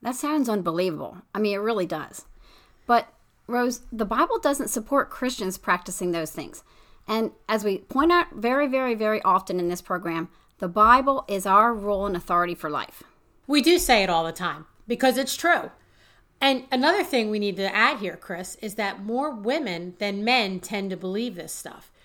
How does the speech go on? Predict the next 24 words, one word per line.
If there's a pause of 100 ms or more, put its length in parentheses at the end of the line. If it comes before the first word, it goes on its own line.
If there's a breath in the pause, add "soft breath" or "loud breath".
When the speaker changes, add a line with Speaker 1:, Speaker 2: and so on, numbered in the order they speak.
(360 soft breath)
Speaker 2:
That
same
study
on
the
New
Age
stuff
found
that (120)
of
the
Christians
surveyed, (280 soft breath)
fifty-five
percent (240)
were
men
who
believed
in
something
New
Age,